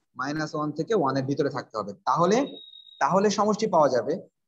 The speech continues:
তাহলে সমষ্টি পাওয়া যাবে, না হলে সমষ্টি পাওয়া যাবে না। ওকে, তার কিন্তু আমি কিন্তু তোমাদেরকে উদাহরণস্বরূপ দুইটা মান নিয়ে test করে দেখিয়ে দিয়েছি,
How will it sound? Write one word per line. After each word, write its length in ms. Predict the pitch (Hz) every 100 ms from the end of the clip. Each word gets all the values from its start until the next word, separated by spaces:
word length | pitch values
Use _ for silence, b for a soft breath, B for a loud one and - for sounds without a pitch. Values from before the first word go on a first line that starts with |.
| _ _ -
তাহলে 480 | 151 185 190 196 196
সমষ্টি 760 | 175 156 165 165 _ 165 165
পাওয়া 300 | 143 135 135
যাবে, 400 | 131 135 113 113 185 - - - - _ - - - - _ _ _ _ _ _ -
না 140 | 135 156
হলে 220 | 180 180
সমষ্টি 500 | 175 143 151 - 208
পাওয়া 220 | 135 120 117
যাবে 340 | 113 101 104
না। 220 | 101 95 _ _ _ _ _ _ _ -
ওকে, 220 | 147 220
তার 280 | 220 156 160
কিন্তু 560 | 180 165 185 190 170 - - - - - _
আমি 180 | 143 165
কিন্তু 200 | 175 175
তোমাদেরকে 600 | 175 160 170 165 165 202
উদাহরণস্বরূপ 720 | 160 180 196 196 190 190 220 - - -
দুইটা 280 | 202 220 190
মান 280 | 165 165
নিয়ে 180 | 165 214
test 360 | - 180 175 -
করে 120 | 170
দেখিয়ে 300 | 139 - 147
দিয়েছি, 380 | 123 117 -